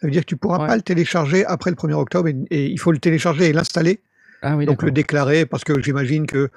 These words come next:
Speaker 1: tu vas devoir donner, euh, tes noms, prénoms pour recevoir de la pub, même s'il est indiqué que tu vas recevoir de la pub, mais tu peux aussi dé-, te désabonner.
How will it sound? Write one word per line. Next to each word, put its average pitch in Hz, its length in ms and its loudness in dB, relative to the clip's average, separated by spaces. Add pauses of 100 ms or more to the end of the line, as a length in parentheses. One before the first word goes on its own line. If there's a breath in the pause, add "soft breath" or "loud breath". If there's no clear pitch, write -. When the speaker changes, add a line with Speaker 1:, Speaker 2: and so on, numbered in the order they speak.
(280 loud breath)
Speaker 1:
tu 147 100 -4
vas 135 100 0
devoir 135 280 2
donner, 135 320 0
euh, 135 60 -2
tes 139 140 -4
noms, 135 120 -2
prénoms 143 280 -2
pour - 120 -6
recevoir 139 280 -2
de 143 60 2
la 143 40 0
pub, 226 220 0 (320 loud breath)
même 170 120 4
s'il 202 240 2
est 196 80 6
indiqué 170 420 2
que 180 200 2
tu - 160 -2
vas 160 140 0
recevoir 147 260 -2
de 143 40 2
la 156 60 2
pub, 220 160 0
mais 175 100 2
tu - 140 -4
peux 180 220 2
aussi 165 180 -2
dé-, 135 220 -2
te 123 160 -6
désabonner. 139 540 0